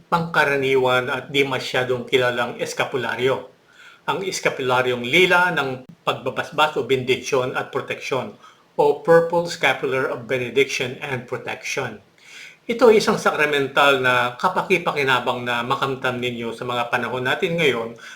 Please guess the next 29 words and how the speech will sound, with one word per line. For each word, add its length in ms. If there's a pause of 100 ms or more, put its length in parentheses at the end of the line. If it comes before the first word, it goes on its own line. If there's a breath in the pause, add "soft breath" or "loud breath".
(140)
kung 160
saan 480
napipinto 880
na 320
ang 80
malagim 560
na 240
kastigo 480
ng 160
Diyos 480 (240 soft breath)
ayon 400 (240)
sa 240
mga 320
propesiya 720
ng 160
mga 240
santo 720
at 160
ng 240
mahal 320
na 80
birhen 560 (400 loud breath)
sa 240
Lasalet, 640 (320)
sa 240
Fatima, 560 (480)
at 160
sa 240
Akita. 560